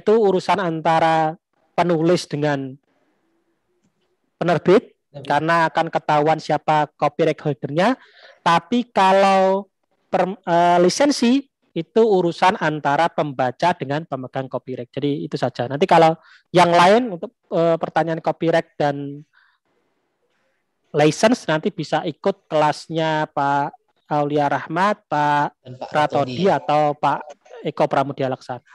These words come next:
Speaker 1: Nanti ada di, ada jadwalnya. Nanti,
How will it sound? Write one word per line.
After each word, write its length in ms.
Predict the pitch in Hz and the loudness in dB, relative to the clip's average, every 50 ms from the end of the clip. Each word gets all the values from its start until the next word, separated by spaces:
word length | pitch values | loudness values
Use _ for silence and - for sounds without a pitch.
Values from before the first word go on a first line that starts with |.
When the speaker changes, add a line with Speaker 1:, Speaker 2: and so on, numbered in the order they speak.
| _ _ _ _ _ _ _ _ _ _ - | _ _ _ _ _ _ _ _ _ _ -4
Speaker 1:
Nanti 160 | 151 151 165 175 | 0 4 6 6
ada 200 | 151 - 139 123 | 6 6 2 -2
di, 240 | - - 135 127 147 _ _ - | -2 -6 -12 -14 -16 _ _ -4
ada 140 | 151 - 147 139 | -2 0 2 2
jadwalnya. 480 | - 143 - 160 165 175 175 151 - _ _ _ _ _ _ _ _ _ _ _ | 2 2 4 4 4 4 2 0 -4 _ _ _ _ _ _ _ _ _ _ _
Nanti, 240 | - 147 143 165 160 | -6 -4 -2 -2 -2